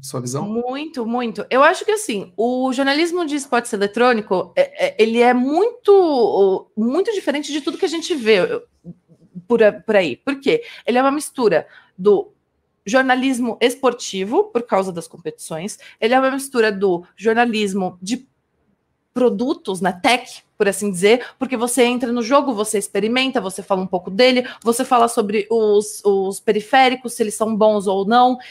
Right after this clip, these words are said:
Speaker 2: recomenda pras pessoas qual é o melhor. É, você também tem o jornalismo de entretenimento dentro dos esportes,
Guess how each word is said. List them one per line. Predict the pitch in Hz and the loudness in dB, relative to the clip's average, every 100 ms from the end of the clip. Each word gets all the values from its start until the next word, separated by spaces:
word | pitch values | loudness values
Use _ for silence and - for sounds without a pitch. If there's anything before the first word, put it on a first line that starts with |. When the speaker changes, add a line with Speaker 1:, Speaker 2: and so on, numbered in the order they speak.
| - | -4
Speaker 2:
recomenda | 226 226 240 226 220 | 0 2 2 2 -2
pras | 214 208 | -4 -6
pessoas | 226 214 254 254 240 233 | -6 -4 2 4 4 2
qual | - 220 | 2 4
é | 208 208 | 6 6
o | |
melhor. | 220 247 254 254 262 - - - | 4 4 6 4 2 -10 -20 -6
É, | - 208 208 208 - | 2 6 8 6 4
você | 214 285 359 | 2 0 0
também | 359 320 262 359 440 | -2 -4 -2 -4 -4
tem | 349 311 | -4 -6
o | |
jornalismo | 269 254 240 247 247 | -6 -4 -4 -4 -4
de | 262 226 | -4 -4
entretenimento | 233 226 233 220 220 196 196 | -6 -4 -4 -2 -4 -4 -4
dentro | 180 180 | -6 -6
dos | 175 180 175 | -8 -8 -6
esportes, | 180 - 170 139 - - - | -8 -2 0 0 -2 -10 -10